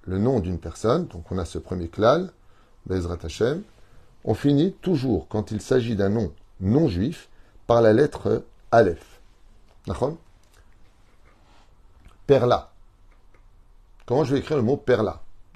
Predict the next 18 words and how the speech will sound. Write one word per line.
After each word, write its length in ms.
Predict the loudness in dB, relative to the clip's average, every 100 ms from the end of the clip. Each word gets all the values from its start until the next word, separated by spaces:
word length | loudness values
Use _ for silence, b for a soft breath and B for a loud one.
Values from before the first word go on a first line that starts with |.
| -12
Imaginons 340 | -6 -2 -2
que 100 | -4
la, 140 | -8 -8
la 140 | -8 -6
femme 260 | -2 -2
qui 100 | -4
doit 120 | -10
divorcer 520 | -8 -8 -6 0 0 -2 b b
s'appelle 320 | -10 -6 -4
Perla, 240 | -2 -4 -6
Chas 80 | -10
v'Shalom. 500 | -12 -12 -8 -8 -8 -10 b b b b b
Donc 140 | -12 -12 -12 _
P, 320 | 2 2 2 -6 -20 _ -20 -8
Resh, 600 | -2 0 0 -2 -12 -20 -20 -8
Lamed. 580 | -2 0 0 -2 -4 -8 -8
Et 220 | -4 -2
a-, 160 | -4